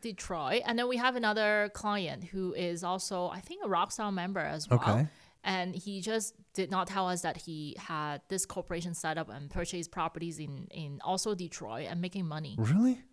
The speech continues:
Speaker 1: Yeah.
Speaker 2: What's he doing in Detroit? Just, like, rental, standard rental
Speaker 1: Rental.
Speaker 2: properties?
Speaker 1: Yeah, yeah, straight
Speaker 2: Wow.
Speaker 1: up rental property.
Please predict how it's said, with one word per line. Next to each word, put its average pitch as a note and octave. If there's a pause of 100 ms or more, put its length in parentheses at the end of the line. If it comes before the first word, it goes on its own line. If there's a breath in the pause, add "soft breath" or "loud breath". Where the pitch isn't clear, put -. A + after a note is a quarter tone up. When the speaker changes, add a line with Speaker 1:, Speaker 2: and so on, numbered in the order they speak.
Speaker 1:
Yeah. B3
Speaker 2:
What's -
he F#3+
doing F#3
in F3
Detroit? E3
Just, -
like, A#2+
rental, A#2+
standard B2+
rental A#2+ (160)
Speaker 1:
Rental. -
Speaker 2:
properties? F3+ (160)
Speaker 1:
Yeah, G#3
yeah, F3
straight A#3+
Speaker 2:
Wow. D#3+
Speaker 1:
up F#2+
rental A3
property. G3